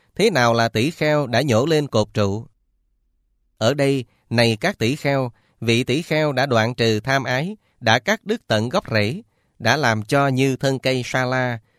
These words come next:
làm cho không thể hiện hữu, không thể sanh khởi trong tương lai. Này các tỷ kheo, như vậy là tỷ kheo đã nhổ lên cột trụ. Và này các tỷ kheo,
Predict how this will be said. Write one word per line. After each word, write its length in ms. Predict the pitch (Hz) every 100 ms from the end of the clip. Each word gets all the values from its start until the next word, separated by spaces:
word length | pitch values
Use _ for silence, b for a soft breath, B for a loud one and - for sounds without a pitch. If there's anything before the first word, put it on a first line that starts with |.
| _
làm 240 | 123 123 120
cho 240 | 151 151
không 200 | - 156
thể 160 | 131 143
hiện 260 | 123 107
hữu, 320 | 113 101 123 214 _ _
không 220 | - 165
thể 220 | 160 110 156
sanh 220 | - 151
khởi 240 | - 107
trong 280 | 139 143 131
tương 260 | - 139 120
lai. 300 | 123 120 110 _ _ _ _ _ _ _
Này 300 | 113 117 110 104
các 180 | -
tỷ 160 | 113 131
kheo, 360 | - 131 127 113 _ _
như 180 | 151 180
vậy 220 | 127 110
là 160 | 117 113
tỷ 220 | 113 151
kheo 360 | - 143 143 120
đã 160 | 120
nhổ 260 | 151 110 143
lên 220 | 147 139
cột 220 | - 110 -
trụ. 320 | 104 98 110 - _ _ _ _ _ _ _ _ _ _ _ _ _ _ _ -
Và 220 | 107 120
này 340 | 117 117 107 -
các 200 | 190 -
tỷ 180 | 110
kheo, 400 | 147 131 127 117